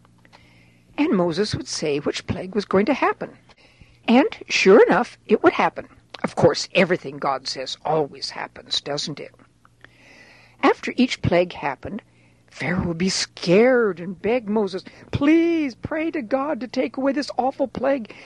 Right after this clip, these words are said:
and I'll let his people go." Then Moses would pray, and God would take away the plague. But just as God had earlier told Moses, Pharaoh would then change his mind and say they couldn't go. Now,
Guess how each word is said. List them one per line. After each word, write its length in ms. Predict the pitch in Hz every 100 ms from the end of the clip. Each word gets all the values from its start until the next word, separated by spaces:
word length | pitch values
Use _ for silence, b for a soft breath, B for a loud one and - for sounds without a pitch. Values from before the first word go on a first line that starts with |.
| B -
and 140 | 247 -
I'll 200 | 277 262
let 200 | 262 370
his 140 | 254
people 380 | - 320 - 269
go." 540 | 202 254 349 269 214 - _ b b b b b _
Then 180 | 147 131
Moses 380 | 147 175 208 -
would 180 | 180
pray, 400 | - 160 151 156
and 180 | - 160
God 300 | - 123 151
would 140 | 190 214
take 260 | 202 196
away 160 | 214 208
the 140 | 254
plague. 420 | - 156 127 147 - b b b b
But 300 | - 349 - - _ _
just 360 | - 220 240 -
as 140 | 196
God 320 | - 226 262 339
had 140 | 320
earlier 380 | 381 226 240 320
told 300 | - 330 330
Moses, 520 | 339 427 339 294 - B B B
Pharaoh 420 | - - 156 190
would 200 | 220 262
then 180 | 254 269
change 320 | 302 247 254
his 180 | 330 311
mind 300 | 320 349 370
and 120 | 262
say 180 | - 147
they 140 | 160 233
couldn't 320 | 320 330 359
go. 300 | 254 147 - _ _ _ _ _ b b b b b b b - 403
Now, 280 | 226 143